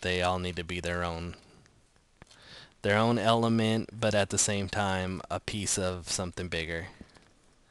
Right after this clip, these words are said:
So once I have a little bit of the form that I want,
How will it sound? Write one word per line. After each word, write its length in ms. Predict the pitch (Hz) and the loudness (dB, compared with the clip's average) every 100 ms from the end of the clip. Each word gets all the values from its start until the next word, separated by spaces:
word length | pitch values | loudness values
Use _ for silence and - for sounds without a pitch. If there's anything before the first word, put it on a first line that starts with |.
| _ - - - - - - _ _ - - - - - _ _ _ _ _ _ _ _ - - - - - - | _ -20 -20 -20 -20 -20 -20 _ _ -20 -20 -20 -20 -20 _ _ _ _ _ _ _ _ -20 -20 -20 -20 -20 -6
So 160 | 110 | -2
once 240 | 110 123 120 | 2 4 8
I 100 | 123 | 8
have 220 | 120 110 | 8 6
a 60 | 107 | 4
little 280 | 120 123 | 4 4
bit 200 | 120 120 | 4 4
of 160 | 120 117 | 4 2
the 60 | 110 | -2
form 420 | - 117 110 107 | 0 2 4 4
that 80 | 101 | 2
I 100 | 101 | 2
want, 500 | 98 98 98 98 | 2 0 0 -2